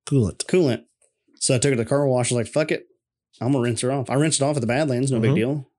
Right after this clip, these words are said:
Speaker 2: And, you know, and I went to the car wash. I was like, "Fuck it, I'm gonna wash it, and I'm gonna wash the engine too."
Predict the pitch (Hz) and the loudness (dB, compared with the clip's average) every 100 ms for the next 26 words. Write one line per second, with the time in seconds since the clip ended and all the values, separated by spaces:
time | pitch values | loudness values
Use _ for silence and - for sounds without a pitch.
0 | _ 139 120 117 123 123 123 120 110 131 | _ -4 -2 0 0 0 0 -2 -2 -2
1 | 120 135 131 117 110 160 156 160 107 113 | -2 -2 -2 -2 -4 -4 -2 0 0 0
2 | 143 180 139 151 113 104 131 160 156 113 | 0 -2 0 -2 -2 -2 -2 0 0 0
3 | 135 131 | 0 -2